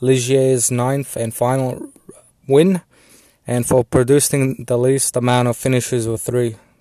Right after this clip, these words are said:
Panis, David Coulthard and Johnny Herbert were the only finishers.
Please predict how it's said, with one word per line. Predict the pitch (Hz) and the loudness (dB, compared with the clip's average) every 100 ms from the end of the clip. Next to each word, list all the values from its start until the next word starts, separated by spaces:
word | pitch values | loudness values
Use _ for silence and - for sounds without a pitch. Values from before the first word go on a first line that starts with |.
| - | -8
Panis, | 135 151 175 - - _ _ _ _ _ _ | -2 0 0 0 -6 _ _ _ _ _ _
David | 135 139 139 | 2 4 0
Coulthard | - 139 135 160 165 | 2 2 4 2 2
and | 135 123 120 | 0 -2 -4
Johnny | 113 139 127 | -2 -2 0
Herbert | 123 135 143 | 0 0 0
were | 131 120 120 | -2 0 0
the | 117 117 | 0 -2
only | 123 120 117 | 0 0 -4
finishers. | - 120 117 - 107 - | -4 -6 -6 -8 -6 -6